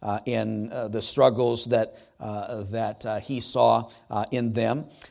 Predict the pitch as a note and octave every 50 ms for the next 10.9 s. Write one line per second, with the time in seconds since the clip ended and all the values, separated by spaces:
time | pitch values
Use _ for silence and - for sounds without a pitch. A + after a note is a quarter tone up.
0 | - - A2 G#2+ A2 - - C3 C3 B2+ B2 A#2+ A2+ A2 A#2+ A#2+ A#2 A2+ B2 A2+
1 | A2+ A2 B2 B2+ B2 B2 B2 A#2+ A2 A#2 A#2+ A#2+ A#2+ A#2+ A#2 A2+ A2+ B2 A#2+ A2
2 | G#2+ G#2+ G#2+ - - C#3 B2 A#2+ - - - - A#2+ A2 G#2+ A2+ A2+ A2+ A2+ A2+
3 | A2+ A2 A#2 A#2 A#2 A2 A2+ G#2+ A2 G#2+ G#2+ F#2+ A2+ B2+ B2+ B2 G#2+ A#2 A2+ A2
4 | A2 G#2+ - - - _ _ - - G#2 G2+ G2+ G#2+ - B2 A#2 A2+ G#2 G2 A2
5 | A2+ A2 - - A#2+ A2 G#2+ G#2 G2+ - - - B2+ B2 A2+ G#2+ A#2 - - _
6 | _ - - - - _ - - B2 - - - D3+ C#3+ C#3 C3+ C3+ C3+ - C#3
7 | C3+ C3+ B2+ B2 G#2+ A#2+ A#2+ D3 D#3+ E3+ F3+ E3+ E3 D#3 D3+ - D3 D3 - C#3
8 | C#3+ C#3 C3+ A#2+ A2+ A2+ A#2+ C3 B2+ B2+ A#2 A#2 A2 - - C3+ B2+ A#2+ - A2+
9 | A2 B2+ C3 - - - C#3 B2+ A#2 A2+ - A#2 A2 A#2 A#2+ A#2 B2+ A#2+ A#2 C3
10 | B2 A#2+ A#2 - A#2+ A#2 A#2+ B2+ B2 A2+ A2 - B2 A2+ A2+ A2+ A#2 C3